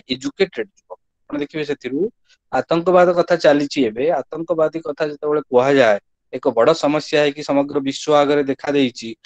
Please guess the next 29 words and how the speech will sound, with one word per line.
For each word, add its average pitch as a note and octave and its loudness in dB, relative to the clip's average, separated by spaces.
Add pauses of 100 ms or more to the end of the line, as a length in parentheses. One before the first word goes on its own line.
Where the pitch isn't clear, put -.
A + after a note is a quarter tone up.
(200)
ଆଉ C#3 -4
ସେଠି D3+ -2
ଅଧିକାଂଶ D#3+ -2 (140)
ଯୁବକ C3 0 (580)
ଯୋଉମାନଙ୍କୁ C#3+ 2
ବିପଥଗାମୀ C#3 0
କରାଇ A2+ 0 (340)
ସେମାନଙ୍କୁ B2 -2
ସେଥିରେ B2+ -8
involve G#2+ -6 (100)
କରାଯାଉଛି। - -14 (480)
ଯଦି E3+ -2
ଆମେ G3+ 4 (500)
ବିବେକାନନ୍ଦଙ୍କର G#3+ 2
ବାଣୀକୁ G#3 2
ପ୍ରଚାର C#3 -2
କରିବା, A#2 -2
ମୁଁ G#3 -6 (120)
କହିବି F#3+ 0
ହଣ୍ଡ୍ରେଡ D#3+ -2
ପରସେଣ୍ଟ G3 -2
ଆମେ F3+ -2
success D3+ -8
ହବା D3 2 (380)
ଯୋଉ C3 2
ଆତଙ୍କବାଦୀ A#2+ -2
ସମସ୍ୟାକୁ G#2 -12
ସମାଧାନ F#2+ -18 (120)
କରିବା। - -20